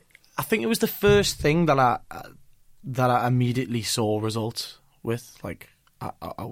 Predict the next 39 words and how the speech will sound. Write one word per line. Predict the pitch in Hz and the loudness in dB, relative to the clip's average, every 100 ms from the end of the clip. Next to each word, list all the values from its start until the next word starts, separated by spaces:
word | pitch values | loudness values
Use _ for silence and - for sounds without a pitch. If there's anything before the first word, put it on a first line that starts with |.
| - | -10
I | 107 | -8
had | 110 110 | -8 -8
the | 104 - | -10 -4
worst | 143 151 - | 0 0 0
handwriting | 123 113 110 120 | -2 -2 -4 -4
in | 127 | -6
school, | 101 120 107 | -8 -6 -8
couldn't | - 113 101 | -6 -8 -8
really | 120 107 101 | -8 -8 -6
write. | 101 104 _ _ - | -8 -10 _ _ -12
I | 107 | -10
was | 101 - _ | -10 -12 _
shit | - - - | -12 -6 -6
at | |
maths, | 101 110 104 - _ - - - - - | -6 -10 -12 -16 _ -20 -20 -20 -20 -10
couldn't | - 120 | -4 -4
play | 120 104 | -4 -8
footy. | - 107 107 - - | -6 -6 -6 -10 -12
<laughs> | - - 196 | -10 -2 2
So | 220 | 4
I | 180 | 4
was | 151 | 4
like, | 135 120 - - - - | 4 0 -2 -18 -16 -2
and | 139 | 2
then | 131 | 2
guitar | 123 123 135 131 117 _ | 2 2 4 4 0 _
and, | 120 120 104 - | -6 -6 -6 -8
and | 113 110 107 | -8 -8 -8
music | 120 113 110 | -6 -6 -6
was | 110 104 | -8 -8
the | 104 - - - - _ | -10 -10 -20 -20 -20 _
first | - 131 - | 0 0 0
thing | 127 | 0
that | 131 | 0
I | 123 | 0
had, | 120 117 | -2 -4
like, | 117 | -2
an | 113 | -2
immediate | 113 120 127 123 113 - | 0 2 2 2 0 -4